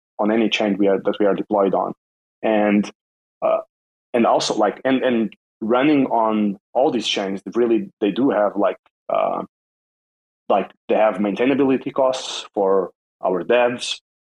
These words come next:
for our infrastructure. Basically, the infrastructure that we would need for one chain, you basically have to multiply for every chain, and, and that's not, uh, really cost-free, so to speak. So, um, so yeah, we, I, I, I,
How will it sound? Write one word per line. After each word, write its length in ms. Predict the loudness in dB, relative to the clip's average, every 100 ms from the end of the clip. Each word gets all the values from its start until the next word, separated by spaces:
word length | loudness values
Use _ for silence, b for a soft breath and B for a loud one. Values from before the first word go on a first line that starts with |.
| _
for 480 | -2 2 2 2 0
our 260 | 0 0
infrastructure. 720 | -2 -4 -4 -4 -4 -4 -4 -6 -4
Basically, 560 | 0 2 4 2 0 -6 _ _
the 140 | -2 0
infrastructure 560 | 0 0 0 0 0
that 200 | 0 0
we 120 | 0
would 160 | 0 2
need 320 | 2 2 0 -6 _ -2
for 100 | 0
one 220 | 2 2
chain, 180 | 2 2
you 60 |
basically 280 | 2 2 0
have 120 | 0
to 80 | 0
multiply 500 | 0 0 0 2 2 -2 _ _
for 120 | 2
every 220 | 2 2
chain, 320 | -2 -4 -6 -8 _ _ _
and, 140 | -4 0
and 140 | 2
that's 240 | 2 0
not, 280 | -2 -2 -4 -14 -2
uh, 360 | 0 2 0 -2 -12 _
really 460 | -4 0 2 0 -2 _ -2
cost-free, 480 | -2 0 0 0 0
so 180 | -4
to 40 | -4
speak. 320 | -2 -4 -2
So, 360 | 0 2 2 -4 B B _
um, 460 | 0 2 2 -2 -6 -10 _ _ _ _ _ -4
so 160 | 0 2
yeah, 240 | 2 0 -4
we, 460 | -2 2 2 0 -2 _ _ _ _
I, 80 | -8 -8 _ _ -10
I, 60 | -10 _ _
I, 280 | 0 0 0